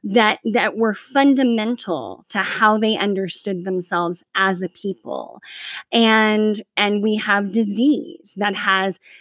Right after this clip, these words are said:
scattered various groups and various families and various tribes. I have a dear friend who is part of the Pojoaque, uh, Pueblo in New Mexico. And I talked with her a couple of years ago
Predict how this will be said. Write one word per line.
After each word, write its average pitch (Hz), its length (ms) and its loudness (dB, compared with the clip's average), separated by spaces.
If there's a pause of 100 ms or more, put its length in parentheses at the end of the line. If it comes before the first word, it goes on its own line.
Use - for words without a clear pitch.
scattered 196 880 0 (280)
various 196 640 0
groups 196 480 -4
and 180 100 -2
various 185 420 -2
families 196 460 -4
and 190 140 -4
various 170 400 -4
tribes. 190 580 -2
I 180 120 -4
have - 120 -4 (180)
a 214 140 2
dear 208 240 2
friend 208 560 2 (800)
who 220 260 -2
is 196 180 -6
part 208 280 2
of 190 220 -2
the 185 260 2 (580)
Pojoaque, 190 800 4
uh, 170 460 2
Pueblo 220 600 4 (120)
in 190 420 2 (100)
New 190 120 0
Mexico. 185 640 -4 (100)
And 190 400 0 (420)
I 202 400 2
talked 330 320 0
with 254 140 2
her 196 180 0
a 196 60 -2
couple 202 280 -8
of 185 120 -6
years 233 320 0
ago 185 520 -4